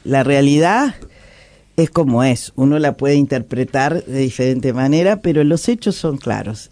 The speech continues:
En Uruguay, que votó por primera vez, aunque haya sido una consulta, no una elección nacional, en mil novecientos veintisiete, no ha llegado ninguna mujer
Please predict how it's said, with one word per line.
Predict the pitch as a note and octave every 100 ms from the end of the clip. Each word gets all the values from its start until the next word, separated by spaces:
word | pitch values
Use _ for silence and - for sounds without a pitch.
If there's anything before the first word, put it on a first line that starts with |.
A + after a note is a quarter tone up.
| -
En | C#3 D#3
Uruguay, | D#3 D#3+ D#3 C3+ G#2+ G2 _ _ _ _ _
que | -
votó | C#3 D3 E3+ G3
por | F#3+ F3
primera | D3 D3+ D#3+ D3
vez, | C#3+ C3 B2
aunque | B2 C3
haya | C3+
sido | B2 D3+
una | C#3+ B2+
consulta, | B2+ B2 - D3+ D3 - B2 G2 - - - - _
no | C#3+ C#3+
una | C#3+ C#3+
elección | C3+ B2+ - C#3+
nacional, | C#3 C3+ C#3 C3 B2
en | - C#3
mil | F3
novecientos | E3+ C3+ - D3+ - C3
veintisiete, | A#2 - A#2+ - G3 G#3 B3+ B3+ _ _ - - _ -
no | F#3+ A3
ha |
llegado | B3+ B3 A3+ A#3+
ninguna | A3+ F#3+ F3+ A3 A#3
mujer | F#3 C#3+ - E3 A3